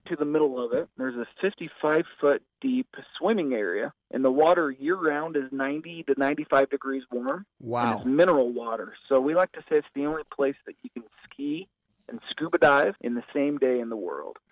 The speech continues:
Speaker 1: So that's
Speaker 2: And of
Speaker 1: one of our
Speaker 2: course,
Speaker 1: surprises.
Speaker 2: and of
Speaker 1: And
Speaker 2: course,
Speaker 1: a
Speaker 2: you'll
Speaker 1: lot
Speaker 2: probably,
Speaker 1: more.
Speaker 2: you'll, and, uh, you'll probably promote it as, like, the healing waters, the healing waters.
Speaker 1: <laughs> That's right. Take a soak after a long day of skiing.
Speaker 2: That's right. And then you can have a drink now.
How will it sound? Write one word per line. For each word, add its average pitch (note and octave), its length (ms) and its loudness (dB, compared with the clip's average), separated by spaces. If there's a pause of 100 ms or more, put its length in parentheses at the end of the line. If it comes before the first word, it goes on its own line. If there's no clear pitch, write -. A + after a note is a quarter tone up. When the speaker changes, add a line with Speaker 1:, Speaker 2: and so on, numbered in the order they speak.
(120)
Speaker 1:
So D3+ 60 0
that's G#3 100 6
Speaker 2:
And D3 80 4
of D3 80 2
Speaker 1:
one F#3+ 80 4
of F3 80 6
our D#3 60 8
Speaker 2:
course, D3+ 120 4
Speaker 1:
surprises. C#3 640 0 (160)
Speaker 2:
and D3 100 -6
of C#3+ 60 -2
Speaker 1:
And - 60 -12
Speaker 2:
course, E3+ 200 2
Speaker 1:
a E3 40 2
Speaker 2:
you'll - 40 4
Speaker 1:
lot F3 60 -4
Speaker 2:
probably, F3 260 2
Speaker 1:
more. - 80 -2
Speaker 2:
you'll, E3 80 0 (320)
and, D#3 220 -6
uh, E3 120 -4
you'll D#3 120 -2
probably D#3+ 240 2
promote D3+ 320 0
it C#3+ 80 -2
as, A#2+ 120 -4
like, C3+ 140 -2
the A#2 120 -6 (160)
healing D3+ 440 2
waters, G2 540 -2 (100)
the F#3 80 6
healing D3+ 500 2
waters. G2 320 -4 (380)
Speaker 1:
<laughs> - 320 -6
That's C3 260 6
right. C3 300 0 (580)
Take D#3+ 180 4
a F#3 140 6
soak F3 220 6
after D3 260 -4
a C3 60 -2
long D3 240 -4
day D#3 140 -2
of D#3+ 60 -8 (100)
skiing. A#2+ 340 -12 (100)
Speaker 2:
That's A#2+ 300 -6
right. B2+ 240 0
And E3+ 180 2
then F#3 120 4
you F3 60 -2
can F3 100 2
have E3+ 100 4
a D#3 60 2
drink G3 280 0
now. G2+ 280 -2